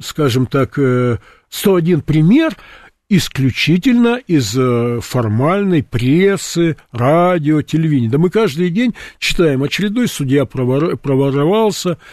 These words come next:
очередной судья на договорах пишет всякие матерные слова,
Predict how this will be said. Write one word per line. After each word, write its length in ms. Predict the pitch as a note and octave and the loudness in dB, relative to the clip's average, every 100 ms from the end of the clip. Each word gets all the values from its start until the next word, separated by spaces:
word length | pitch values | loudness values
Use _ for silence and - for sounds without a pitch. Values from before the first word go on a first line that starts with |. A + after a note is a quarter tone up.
| - | -8
очередной 420 | D3 - F3 G#3 | -4 0 2 2
судья 400 | G#3+ F3 E3 F#3+ | 2 0 0 2
на 320 | D#3 C#3+ C3+ A#2+ - _ | 2 0 -2 -4 -12 _
договорах 720 | C3+ D#3 D#3+ D#3 D3 A#2+ - - - _ | -2 2 4 4 2 0 -6 -20 -20 _
пишет 380 | E3+ - C#3 | 0 0 -2
всякие 440 | - D3+ C3+ - C3 | 0 0 0 0 0
матерные 560 | C3+ C3+ A#2+ A2+ A#2+ | 0 0 -2 0 0
слова, 680 | A2+ - C3 D3+ G#3 G3 F3+ | 0 -2 0 2 2 2 0